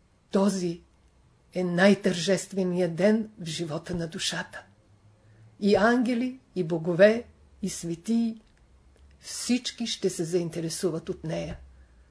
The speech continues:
Всяко докосване на Бога до една душа означава откриване на нов, велик свят. Този човек може вече да каже: „Аз живея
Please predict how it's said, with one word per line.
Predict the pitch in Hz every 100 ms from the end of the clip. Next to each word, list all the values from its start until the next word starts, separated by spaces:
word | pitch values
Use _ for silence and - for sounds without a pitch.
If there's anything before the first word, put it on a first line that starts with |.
| _ _ _ _ _ _ _ _ -
Всяко | - 247 233
докосване | 185 214 214 220 226 - 196 180 170
на | 175
Бога | 165 180 180
до | 175
една | 180 175 190
душа | 170 170 - 190 - _ _ _ _ _ _ _ _ _ _ _ _
означава | 160 165 180 - 196 175
откриване | 180 - 190 185 175 180
на | 170
нов, | 170 170 196 208 - _ _ _ _ _ _ _ 160
велик | 160 175 180 196 -
свят. | - 175 160 - - - _ _ _ _ _ _ _ _ _ _ _ _ _ _ -
Този | 185 196 202
човек | - 190 190 196
може | 185 190 175
вече | 165 165 -
да | 165 -
каже: | 170 170 175 - _ _ _ _ _ _ _ _ _ _
„Аз | 175 196 226 - -
живея | - 147 156 190 196 196